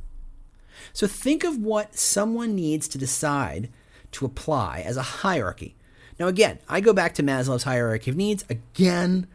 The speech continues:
insert your tenth grade health class joke here. Um, you know, and, and, and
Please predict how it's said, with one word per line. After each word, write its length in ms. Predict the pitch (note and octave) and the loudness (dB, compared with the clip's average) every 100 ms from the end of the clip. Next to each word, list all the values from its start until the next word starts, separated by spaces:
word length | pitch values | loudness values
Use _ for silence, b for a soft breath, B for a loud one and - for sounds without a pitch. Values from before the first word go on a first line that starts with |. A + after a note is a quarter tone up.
| b b - | b b -4
insert 400 | E3 D#3+ E3 B2+ | -2 0 0 0
your 140 | C3+ | -2
tenth 280 | - C3+ C#3 | -2 -4 -2
grade 240 | - C3+ | -2 -2
health 240 | A2+ C#3 - - | 0 -2 -4 -6
class 300 | - C3 B2 | -2 0 -2
joke 300 | - A#2 A2+ | -2 -4 -4
here. 480 | - F#3 G#3 G#3 G#3 - B B B B | -4 2 2 2 -4 -20 B B B B
Um, 400 | B2 B2 A2+ A2 - _ - - - | 2 2 2 -2 -6 _ -20 -18 -2
you 120 | D3 | 2
know, 140 | A#2+ | 2
and, 200 | A2+ D3 | -2 -6
and, 180 | E3 E3+ | -6 -4
and 240 | F3 F3 | -2 -4